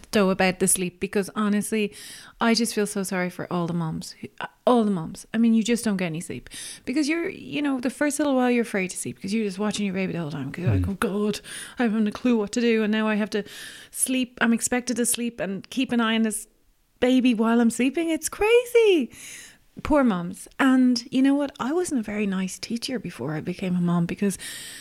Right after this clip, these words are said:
Speaker 1: when moms used to turn up in the school I used to teach in, in their pajamas and stuff, I'd be like, "Get your shit together."
Speaker 2: <laughs>
Speaker 1: Come
Speaker 2: You
Speaker 1: on.
Speaker 2: didn't.
Speaker 1: I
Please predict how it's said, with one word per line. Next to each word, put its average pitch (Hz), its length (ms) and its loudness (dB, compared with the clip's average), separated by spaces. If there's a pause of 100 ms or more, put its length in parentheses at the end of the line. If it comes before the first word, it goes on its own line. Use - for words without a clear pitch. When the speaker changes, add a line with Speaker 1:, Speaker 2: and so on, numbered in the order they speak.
(300)
Speaker 1:
when 240 160 6
moms 262 280 6
used 269 160 2
to 220 60 -2
turn 208 300 6
up 269 240 2 (320)
in 254 100 2
the 226 80 0
school 247 360 0
I 233 180 2 (200)
used 208 220 -2
to - 60 -8
teach 240 260 -2
in, 196 320 0
in 214 100 0
their 208 80 0
pajamas 202 460 0
and 202 100 -2
stuff, 190 160 -4
I'd 190 120 -6
be 190 80 -4
like, 170 200 -6 (120)
"Get - 240 2
your 160 180 -10
shit - 460 -8
together." - 360 -10
Speaker 2:
<laughs> 135 160 6
Speaker 1:
Come 233 300 8 (180)
Speaker 2:
You 208 140 12
Speaker 1:
on. - 140 -4
Speaker 2:
didn't. 156 380 4
Speaker 1:
I 453 260 6